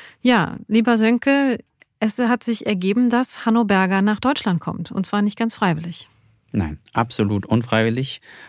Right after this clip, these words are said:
Speaker 2: Hanno Berger wollte nicht nach Deutschland kommen. Er ist geflohen, ähm, vor zehn Jahren vor der Generalstaatsanwaltschaft. Also wer ist Hanno Berger? Der berühmte, ähm, Steueranwalt, sehr gefragt bei den sehr reichen Männern und Frauen dieser Welt.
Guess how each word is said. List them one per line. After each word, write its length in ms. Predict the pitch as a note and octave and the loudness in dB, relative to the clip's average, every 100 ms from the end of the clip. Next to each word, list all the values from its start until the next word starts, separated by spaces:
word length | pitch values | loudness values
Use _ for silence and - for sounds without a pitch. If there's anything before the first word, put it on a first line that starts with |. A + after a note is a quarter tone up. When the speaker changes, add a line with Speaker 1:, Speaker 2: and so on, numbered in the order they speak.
| - | 0
Speaker 2:
Hanno 220 | G2+ G2+ | 2 2
Berger 400 | G2 G2+ G2+ F#2 | 2 2 2 2
wollte 220 | F#2+ A2 | 2 2
nicht 140 | A#2 A2 | 0 0
nach 140 | G#2+ | -2
Deutschland 440 | G#2 G#2+ - G#2+ | -2 -2 -2 -4
kommen. 260 | G#2+ A2 A2+ | -2 -4 -2
Er 140 | - | -2
ist 180 | F#2+ - | -4 -4
geflohen, 640 | F#2 - G#2 G#2+ A#2+ B2+ A#2+ - | -8 -2 0 0 0 -4 -8 -6
ähm, 260 | G2+ G2 F#2+ | -2 -2 -2
vor 200 | - F#2+ | -2 -2
zehn 280 | - G#2 G2+ | 0 2 2
Jahren 380 | G2 A2 B2 | 0 -2 -4
vor 220 | A#2+ - G2+ | -4 -2 0
der 220 | F#2+ F2+ | 0 -2
Generalstaatsanwaltschaft. 1160 | F#2 F#2 F#2+ G2+ G#2+ G#2 G#2+ G#2 - A#2 - - - - - - - | -2 -2 -2 0 -2 0 0 0 -2 -4 -6 -20 -20 -20 -20 -20 -6
Also 180 | - F2 | -2 2
wer 140 | F#2+ | 2
ist 140 | - - | 0 0
Hanno 200 | A#2+ A2 | 0 2
Berger? 340 | A2 A2+ A2+ | 0 2 0
Der 220 | G2+ G2+ | 0 0
berühmte, 880 | F#2+ F#2+ G#2 B2 A#2+ - A2 G#2 - | 0 -2 0 0 -2 0 2 0 -2
ähm, 540 | G2 G2 G2 G2 F#2+ - | -4 -2 -2 -2 -4 -6
Steueranwalt, 840 | - A2 A#2+ G2 A2+ A2 A2 - - | -2 2 2 2 2 2 0 -2 -8
sehr 640 | F#2 G2+ A#2 A#2 A2 F#2 - - | -2 2 4 4 2 -2 -4 -4
gefragt 480 | G2+ - G2+ A2 - | -4 0 0 -2 0
bei 140 | G2 | 0
den 220 | F#2+ F#2 | 0 0
sehr 260 | F2+ G2+ F#2+ | 0 0 2
reichen 560 | F#2+ G2 - F#2+ F#2+ - - _ _ | 0 0 -2 -2 -2 -6 -18 _ _
Männern 360 | G2 G2+ G2+ F#2 | 2 2 2 0
und 140 | F#2 | -2
Frauen 340 | - F#2+ G2 | 0 2 2
dieser 240 | F#2+ F#2 F2 | 2 0 2
Welt. 280 | G2 C3 | 0 0